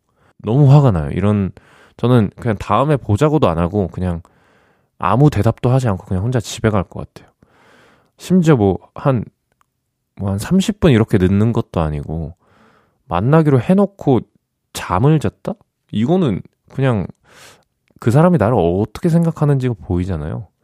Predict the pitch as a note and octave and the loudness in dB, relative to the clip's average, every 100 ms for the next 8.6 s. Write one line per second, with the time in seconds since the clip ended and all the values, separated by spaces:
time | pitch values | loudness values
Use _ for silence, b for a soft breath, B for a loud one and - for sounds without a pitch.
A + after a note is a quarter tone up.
0 | D#2+ D#2 G#2 G#2+ G2+ E2 E2 D#2 - _ | -12 -8 -4 -2 -2 -2 -4 -6 -8 _
1 | _ A2+ B2+ D3+ D3+ A#2+ G#2+ A2 G2+ G2+ | _ -2 2 2 2 2 0 0 -4 -6
2 | - G2+ - G2 F#2 _ _ _ _ - | -4 -8 -2 -2 -2 _ _ _ _ -6
3 | C3+ C#3 C3 B2+ C#3+ C3 F2+ F#2+ A#2 A#2 | 0 2 2 0 0 0 -2 -2 -6 -10
4 | G2+ G#2 A2+ A2+ - - A2 - C#3 C3+ | -10 -12 -12 -16 -10 -4 -4 -2 0 0
5 | A#2+ A2 C#3 C3+ - A2 D#2+ G2+ - - | 0 -4 -6 -4 -4 -4 -4 -8 -12 -16
6 | - F2+ E2 F2+ E2+ C#2+ - - D#2 - | -8 -6 -2 -2 -2 -6 -14 -10 -10 -10
7 | - - _ B B B B B B B | -14 -20 _ B B B B B B B
8 | B - - G2+ E2 | B -14 0 0 0